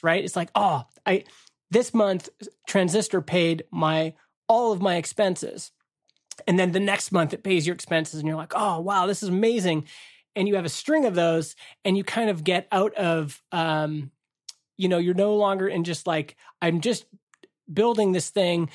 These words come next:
so that hopefully I can survive." Like, your survival instincts are like, "Okay, now things are starting to become more stable." And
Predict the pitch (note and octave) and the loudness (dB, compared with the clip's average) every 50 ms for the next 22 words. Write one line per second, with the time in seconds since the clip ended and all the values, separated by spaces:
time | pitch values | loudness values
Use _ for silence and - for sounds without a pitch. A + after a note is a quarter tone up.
0 | - - _ - - - E3+ E3+ F3 D3 E3+ G#3 - G3+ F#3+ F3+ E3 D3+ E3+ E3 | -14 -20 _ -8 -4 0 0 0 2 2 2 2 2 2 2 2 2 0 0 -2
1 | - - - F3 D3+ C3 D#3 D#3+ D#3 D3 C#3+ D3+ - E3 D#3 - - _ _ _ | -4 -2 -4 -4 0 2 4 4 4 2 0 -2 -4 -8 -10 -14 -20 _ _ _
2 | _ - E3+ D#3+ D3+ - - _ _ _ _ _ F3+ E3+ D#3 - - F#3 D#3 F3+ | _ 0 0 0 -2 -6 -18 _ _ _ _ _ 0 0 0 0 -4 0 2 4
3 | F#3 G3 G3 F#3 G3+ G3+ F3+ E3 C#3+ - - E3+ D#3+ D#3+ - - - - - F3+ | 4 4 2 0 0 0 0 -4 -4 -2 -2 -2 -2 -2 -4 -10 -12 -8 -4 -2
4 | E3 D#3+ D#3+ D#3 D3+ D#3 D3+ E3+ E3+ D#3+ F3 E3 D3+ D3 E3 F3 G3 G#3 A3 A3+ | -2 0 0 0 -2 -2 0 -2 -2 0 0 0 0 2 0 2 2 2 2 2
5 | A#3 A#3 - A3+ _ _ _ _ _ _ _ _ _ - G3+ G3+ G3 F#3+ G#3 - | 2 0 -4 -10 _ _ _ _ _ _ _ _ _ 0 0 0 2 0 -2 0
6 | - G#3 F#3+ F#3 F#3 E3+ E3+ - G3 G3 F#3+ F#3 F#3 E3 - - - F3 E3+ E3 | 0 0 2 2 0 -2 -2 -2 -2 0 2 0 0 -2 -2 -2 -2 -2 0 0
7 | D#3+ D#3+ D#3+ D#3+ D#3+ D3+ - _ _ _ _ _ _ _ _ _ _ _ _ _ | -2 -2 -2 -2 -4 -6 -10 _ _ _ _ _ _ _ _ _ _ _ _ _
8 | _ _ _ - - - - - _ _ _ _ _ _ F#3 E3+ E3+ E3 E3 E3 | _ _ _ -20 -20 -20 -20 -20 _ _ _ _ _ _ 0 2 2 2 0 0
9 | D#3 | -2